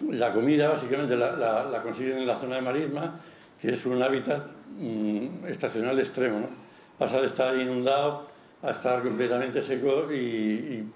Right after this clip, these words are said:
probablemente sin comida. Una, otra peculiaridad, eh, de este estudio es que tenemos una estación meteorológica allí a cien metros de la colonia,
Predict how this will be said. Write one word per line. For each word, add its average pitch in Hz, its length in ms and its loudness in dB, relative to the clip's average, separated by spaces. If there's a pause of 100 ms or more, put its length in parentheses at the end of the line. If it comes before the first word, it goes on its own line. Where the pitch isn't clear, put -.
(120)
probablemente 113 600 0
sin 110 240 -4
comida. 107 340 0 (2000)
Una, 135 160 4 (100)
otra 151 240 4
peculiaridad, 143 720 4 (320)
eh, 107 680 0 (500)
de 127 360 0
este 127 180 0
estudio 139 480 2 (260)
es 131 100 -4
que - 120 0
tenemos 135 360 2
una 135 140 2
estación 120 320 -2
meteorológica 117 960 0 (380)
allí 120 280 0
a 117 60 4
cien 123 200 0
metros 120 260 2
de 123 80 4
la 117 80 4
colonia, 127 520 0